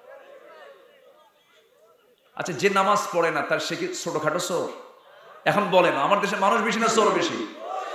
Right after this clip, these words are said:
যে আল্লাহকে যে ফাঁকি দিতে পারে, সে তো জনগণের টাকাও মারতেই পারে,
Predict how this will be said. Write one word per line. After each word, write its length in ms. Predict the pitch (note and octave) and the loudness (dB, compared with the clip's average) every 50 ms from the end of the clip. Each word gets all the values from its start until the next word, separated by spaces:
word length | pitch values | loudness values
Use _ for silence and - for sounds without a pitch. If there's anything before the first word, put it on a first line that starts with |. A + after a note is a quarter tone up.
| - - - - - - - | -10 -10 -10 -10 -10 -10 -4
যে 120 | - F#3 C4 | 6 10 12
আল্লাহকে 760 | B3+ C4+ C#4+ C#4+ - D4+ D4+ C#4+ - D4 C#4+ C#4 B3+ - - D#3 | 12 12 12 10 8 8 6 6 8 6 4 4 4 2 -2 0
যে 80 | - A3+ | 0 0
ফাঁকি 360 | - - - C#4+ C#4 C#4+ D#4 | 0 4 6 6 6 6 4
দিতে 220 | C4+ C#4 A3+ B3+ - | 2 4 4 6 6
পারে, 240 | A3 G#3 F#3+ F#3 | 8 6 6 6
সে 120 | - - A3 | 4 2 0
তো 80 | B3+ | 0
জনগণের 440 | A3+ - C#4+ D4 D4 D4+ D4+ D#4 D4 | 4 6 6 6 8 8 8 8 8
টাকাও 320 | D4+ D#4+ D#4+ D#4+ E4+ E4 D#4+ | 10 10 12 12 12 12 12
মারতেই 360 | D4 C#4 - - C#4+ B3+ E3+ - | 12 10 8 8 4 0 0 0
পারে, 240 | A2+ - - - | -2 -2 -2 -4